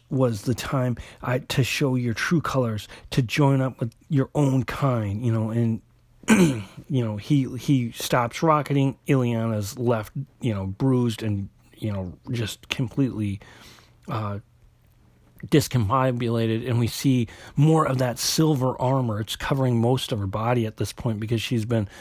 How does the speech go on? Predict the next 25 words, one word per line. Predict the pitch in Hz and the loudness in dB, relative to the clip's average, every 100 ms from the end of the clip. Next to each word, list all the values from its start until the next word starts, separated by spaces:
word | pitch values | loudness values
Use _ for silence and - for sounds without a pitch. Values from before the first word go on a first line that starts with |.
| - - | -18 -4
rocketed | 131 131 127 - 135 113 | 4 4 4 2 2 2
across | 107 135 113 104 | 0 0 0 -2
the | 117 | -6
ground. | 113 110 123 113 104 - - - - | -2 0 0 -2 -4 -6 -16 -20 -4
And | 127 120 117 - _ | 0 2 2 -2 _
that | 131 131 | 0 2
armor, | 139 165 185 123 113 | 4 4 4 2 -2
it | 120 | -4
saved | - 135 139 - | -2 0 0 0
her | 131 | -2
life. | 110 175 120 | 0 -2 -2
She's | - 131 | -2 -2
been | - 131 107 | 2 2 2
protected | - - 185 - 131 101 | -4 -4 -4 0 0 0
from | - 117 110 - - - | 2 2 0 -6 -14 0
the | 131 | 0
damage | 107 123 175 143 104 | 2 2 2 0 0
that | 127 104 | -2 0
would, | 123 135 | 2 2
should | 131 - 147 | 0 0 0
have | 101 | 0
occurred. | 98 - 170 160 113 101 - - - | -6 -2 2 2 2 -4 -10 -20 -8
Uh, | 120 110 107 - - - _ _ _ | -4 -2 -4 -8 -20 -20 _ _ _
and | 135 120 110 - - | 0 2 0 -6 -12
her, | - | -12